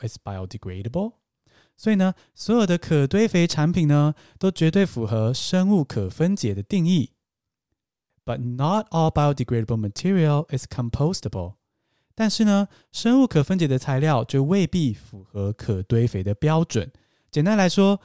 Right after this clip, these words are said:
在这个环保的世界，比谁比较环保来说呢，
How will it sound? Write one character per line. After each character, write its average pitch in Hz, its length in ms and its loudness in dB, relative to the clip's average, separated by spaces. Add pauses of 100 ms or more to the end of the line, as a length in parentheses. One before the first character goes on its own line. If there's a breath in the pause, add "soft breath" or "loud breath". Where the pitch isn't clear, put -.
(340 soft breath)
在 196 220 0
这 190 100 0
个 165 140 2
环 151 420 0
保 135 220 2
的 107 100 -2
世 135 260 -2
界， 117 320 -6 (440)
比 131 180 0
谁 165 240 2
比 175 80 0
较 196 120 4
环 156 140 0
保 131 140 2
来 110 100 -2
说 139 200 2
呢， 135 180 2